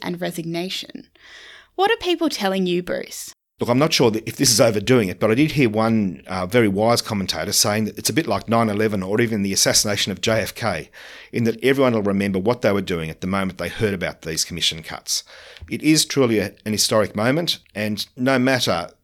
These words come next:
Speaker 2: that it was one that we all thought might come one day, and as you said, a mixture of anger and acceptance. To me, it definitely spells the end of the traditional travel agent business model, where the clients pay nothing for amazing advice. Travel agents have got to get an adv-,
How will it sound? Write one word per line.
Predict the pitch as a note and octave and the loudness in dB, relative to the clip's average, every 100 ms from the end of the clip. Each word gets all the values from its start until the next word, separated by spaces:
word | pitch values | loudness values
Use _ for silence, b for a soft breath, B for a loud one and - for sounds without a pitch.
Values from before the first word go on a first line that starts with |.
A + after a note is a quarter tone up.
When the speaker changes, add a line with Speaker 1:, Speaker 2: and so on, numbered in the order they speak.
| _ | _
Speaker 2:
that | - G2 | -8 -6
it | G2 | -4
was | G2+ | -4
one | G#2 G#2+ | -2 -4
that | F#2+ | -4
we | F#2+ | -6
all | F#2+ G#2+ | 0 0
thought | G#2 G#2+ F#2+ - | 0 -2 -4 -4
might | G2 G2+ | -6 -8
come | - G2 F#2 | -8 -8 -6
one | D2+ D2+ | -8 -10
day, | D2 D2 F2 A2+ A#2 - | -10 -8 -8 -10 -12 -6
and | G#2 | 0
as | A#2+ B2 | 0 2
you | G2 | 0
said, | - F2 D#2 - - | 0 -2 -6 -12 -4
a | |
mixture | A2+ B2 - | -2 0 0
of | F#2 - | -2 -4
anger | F#2 F2+ F2+ | -8 -6 -8
and | E2+ F#2+ | -8 -8
acceptance. | F2+ - E2+ - D2+ - - - _ - - | -4 -4 -4 -10 -4 0 0 -4 _ -14 -6
To | A#2+ | 0
me, | C3 | 2
it | B2 - | 2 2
definitely | B2 C3 | 0 0
spells | G2+ A#2 G#2 | -2 -2 -4
the | F#2 | -4
end | G#2+ G#2 | -2 -2
of | E2 | -4
the | - | -8
traditional | G2+ G#2+ - E2 | -4 -4 -4 -8
travel | - G2 F2 | -8 -6 -6
agent | E2+ E2+ D#2+ | -6 -8 -8
business | G2+ F#2+ - | -6 -4 -4
model, | F#2 G2 A#2+ B B B B | -4 -4 -6 B B B B
where | G2+ | -4
the | |
clients | G2 A#2+ A#2 - | -2 0 0 -2
pay | - A2 | -2 -2
nothing | F#2+ G2+ - C#2+ | -2 -4 -6 -12
for | - | -6
amazing | F2+ F#2 F#2 F2+ | -4 -2 -2 -4
advice. | D#2+ D#2+ F#2+ B2 - - B B B B B | -6 -6 -4 -2 -2 -2 B B B B B
Travel | - B2+ | -4 0
agents | A2 G2 G2+ - - | 0 0 -2 -2 -2
have | G2 | -4
got | - A#2 | 0 0
to | |
get | F#2+ | 0
an | F2+ E2+ | -4 -8
adv-, | D#2+ F2 | -8 -12